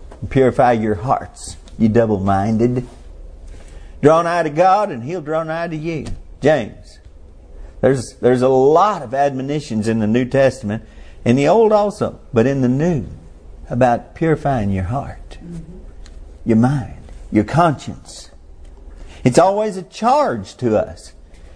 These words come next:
Speaker 1: It's not something that God does for us without our participation or our, uh, consent. We're charged to do that.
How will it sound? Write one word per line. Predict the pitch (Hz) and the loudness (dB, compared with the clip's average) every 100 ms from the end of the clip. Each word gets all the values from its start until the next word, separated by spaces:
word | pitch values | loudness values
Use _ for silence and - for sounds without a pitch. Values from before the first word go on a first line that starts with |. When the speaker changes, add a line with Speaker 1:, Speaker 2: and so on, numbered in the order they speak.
| - - | -10 0
Speaker 1:
It's | 135 180 | 0 2
not | 190 196 | 0 0
something | - 190 226 165 139 | 2 0 0 -2 0
that | 131 120 | -2 0
God | 147 190 202 147 | 2 4 2 0
does | 151 151 151 - | 2 4 2 -6
for | - 131 113 | -4 0 2
us | 110 113 - | 2 0 0
without | 101 107 123 127 | 0 4 4 4
our | 135 151 170 | 2 2 0
participation | 165 156 170 196 214 196 151 - 185 | -2 -2 -2 -2 0 0 -2 -6 -4
or | 185 | 0
our, | 123 117 117 117 127 135 165 - - - - - - - - | 2 2 2 2 2 2 -2 -8 -20 -20 -20 -20 -20 -12 0
uh, | 113 101 98 104 - - - | 2 2 -2 -8 -8 -8 -2
consent. | - 156 233 254 - - - - - - - - - - - - - - - - - - - - - - - - - - | 0 2 2 -2 -4 -12 -20 -20 -20 -20 -20 -20 -20 -20 -20 -20 -20 -20 -20 -20 -20 -20 -20 -20 -20 -20 -20 -20 -20 0
We're | 135 214 | 4 4
charged | - 240 262 180 113 120 107 - 123 _ - - - - - - | 0 2 2 2 -2 -6 -12 -20 -20 _ -20 -20 -20 -20 -14 -8
to | |
do | 113 135 190 | 0 2 2
that. | 156 - - | -4 -12 -16